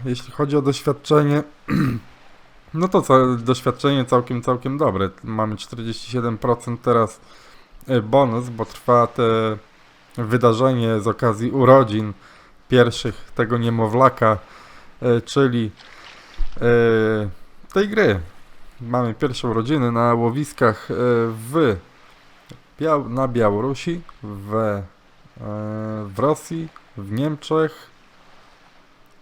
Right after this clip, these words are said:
i jeszcze będzie trzecie, czwarte, to już zapomniałem. Oczywiście bierzemy tą rybkę. E, to jest Białoruś, Rosja, Niemcy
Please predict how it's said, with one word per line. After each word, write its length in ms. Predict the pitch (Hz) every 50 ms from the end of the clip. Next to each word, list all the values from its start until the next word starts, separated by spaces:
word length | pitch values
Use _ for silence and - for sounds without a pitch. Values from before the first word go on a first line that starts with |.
| _ _ -
i 340 | - 143 131 131 131 127 120
jeszcze 680 | 120 117 120 123 123 - - - - - 123 120 117
będzie 920 | 113 110 107 107 113 117 113 113 113 113 113 110 107 110 110 113 113 113 113 113 - _ _ _ - _ _ _ _ _ _ - _ _ _ -
trzecie, 560 | - - - - 135 135 - - - 139 131 113 -
czwarte, 560 | - - - 131 127 135 - - - 131 127
to 140 | - - 120
już 100 | 117 110
zapomniałem. 640 | 110 117 110 - 120 110 110 104 95 92 90 101 101 104 - -
Oczywiście 440 | 107 - - - 104 - - - 113
bierzemy 360 | 107 110 104 117 113 104 98
tą 220 | - 107 107 107
rybkę. 340 | 113 127 123 - - - 123 117
E, 60 | 117 113 - - - - - - - - - - - 1077 1077 1077 1077 1077 - - - - - 151 123 120 117 113 113 110 107 104 107 104 101 101 101 101 98 -
to 100 | - 127
jest 140 | 120 104 104
Białoruś, 800 | 107 107 117 113 117 131 151 156 160 170 170 170 165 - - -
Rosja, 640 | - 110 123 147 151 - - 156 151 151 156 160 165 160 151 - - - - _ _ - _ - - - - - - - - _ - - _ - -
Niemcy 640 | 123 113 123 135 143 139 - - - 165 165 170 165